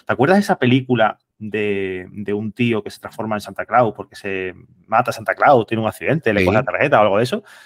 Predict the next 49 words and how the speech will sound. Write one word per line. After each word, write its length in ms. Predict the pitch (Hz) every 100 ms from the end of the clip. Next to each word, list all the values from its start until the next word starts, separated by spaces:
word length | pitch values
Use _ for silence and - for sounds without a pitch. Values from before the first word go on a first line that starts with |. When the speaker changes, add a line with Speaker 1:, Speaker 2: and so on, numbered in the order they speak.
| -
Speaker 2:
Sí. 200 | - 87
Speaker 1:
Pues 160 | 110
no, 140 | 107 113 -
nos 180 | 113 -
pasa, 500 | 104 - 120 - -
nos 80 | 101
pasa, 200 | 104 123
nos 120 | 110
pasa 180 | 98 107
igual. 240 | 110 156 -
Hay 80 | 113
un 40 |
momento 240 | 120 135
en 60 | 113
el 60 | -
que 140 | 85
nosotros 420 | 90 101 - 113 - 104 104 -
la, 220 | - 110 -
la 160 | 113 113
palmamos, 460 | 123 143 180 240 _
pero 260 | - 92 90
Speaker 2:
Ya. 220 | 104 95
Speaker 1:
nos 120 | 104 -
quedamos 320 | 104 107 123
en 60 | 123
ese 220 | 123 127
limbo 320 | 131 135 151
de... 280 | 120 151 - _ _ _ _
Eh, 360 | 104 101 95 -
nos 180 | 117 107
retiran 320 | 101 117 120
el 60 | 120
alma, 220 | 123 147
no 120 | 127
nos 100 | 110
retiran. 280 | 117 196 113
Cuando, 200 | 98 95 -
cuando 240 | 107 98
el 60 | 95
funcionario 400 | - 104 98 107
se 120 | 135
le 60 | 117
va 100 | 127
la 100 | 117
puta 260 | 117 123
olla, 300 | 147 143 170 - - - -
Speaker 2:
Ya. 180 | 104 95
Speaker 1:
pues, 200 | 98 - _ _
mm, 300 | 110 104